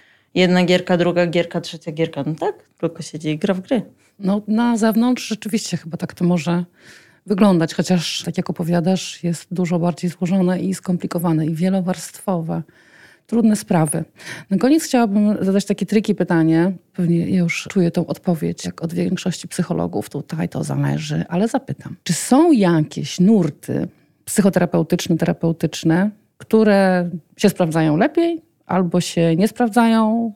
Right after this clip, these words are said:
Speaker 2: w przypadku osób neuroróżnorodnych?
Speaker 1: Generalnie w badaniach pokazują nam się najczęściej interwencje poznawczo-behawioralne. To są te interwencje, które są zbadane,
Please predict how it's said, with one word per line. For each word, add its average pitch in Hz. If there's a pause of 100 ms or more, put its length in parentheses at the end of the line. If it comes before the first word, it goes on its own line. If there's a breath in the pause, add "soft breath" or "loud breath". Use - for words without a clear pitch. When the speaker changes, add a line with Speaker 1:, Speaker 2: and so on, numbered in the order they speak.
(120)
Speaker 2:
w -
przypadku 214
osób 208
neuroróżnorodnych? 202
Speaker 1:
Generalnie 233
w 247
badaniach 254 (100)
pokazują 226
nam 208
się 208
najczęściej 190
interwencje 180
poznawczo-behawioralne. 170 (140)
To 240
są 226
te 202
interwencje, 202
które 196
są 196
zbadane, 185